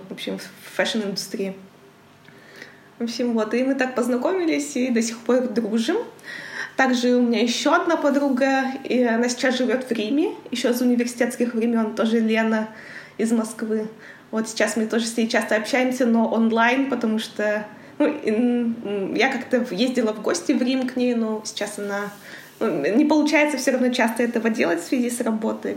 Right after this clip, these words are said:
поэтому в основном у нас общение такое виртуальное.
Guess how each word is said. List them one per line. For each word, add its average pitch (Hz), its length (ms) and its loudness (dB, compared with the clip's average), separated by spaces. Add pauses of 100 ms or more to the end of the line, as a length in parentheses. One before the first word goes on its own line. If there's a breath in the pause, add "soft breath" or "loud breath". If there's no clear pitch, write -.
поэтому 208 540 -6 (400 loud breath)
в 190 200 -2
основном 226 400 0
у 220 40 2
нас 214 180 -2
общение 226 380 0
такое 226 260 -2
виртуальное. 226 720 0